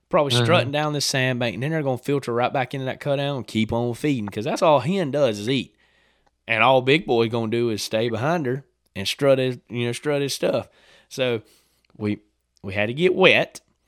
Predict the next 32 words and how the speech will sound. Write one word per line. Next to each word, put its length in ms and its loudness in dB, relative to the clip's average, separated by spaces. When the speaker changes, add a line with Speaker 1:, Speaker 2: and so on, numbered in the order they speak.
Speaker 1:
uh, 220 -4
Speaker 2:
Yep. 100 6
Speaker 1:
some 160 6
of 140 -2
us, 140 -10
and, 280 4
and 160 -2
then 200 -4
we, 140 -4
<laughs> 320 0
you 120 2
was 120 0
like, 180 -2
"Dude, 220 0
you 120 2
wanna 140 -2
try 140 -2
to 60 -4
find?" 220 -4
I 40 -2
was 100 -4
like, 140 -6
"Nah, 240 -2
screw 460 8
it. 220 -6
Like, 320 -2
I'm 180 4
getting 200 0
soaked. 400 4
Let's 180 -4
roll." 480 6
Uh, 440 4